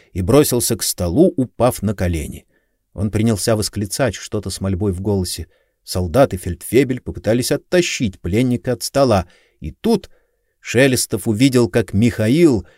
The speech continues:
неуловимым движением руки сбросил со стола перочинный нож, который отлетел к ногам пленников.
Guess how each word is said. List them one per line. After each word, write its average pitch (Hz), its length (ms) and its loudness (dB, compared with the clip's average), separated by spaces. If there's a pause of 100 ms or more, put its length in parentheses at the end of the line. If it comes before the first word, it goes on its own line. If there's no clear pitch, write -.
(160)
неуловимым 143 800 4
движением 123 600 2
руки 127 300 0
сбросил 107 680 2
со - 160 -4
стола 117 400 2
перочинный 92 640 0
нож, 147 340 2
который 135 400 -2
отлетел 120 460 -4
к - 80 -12
ногам 110 420 0
пленников. 95 720 -2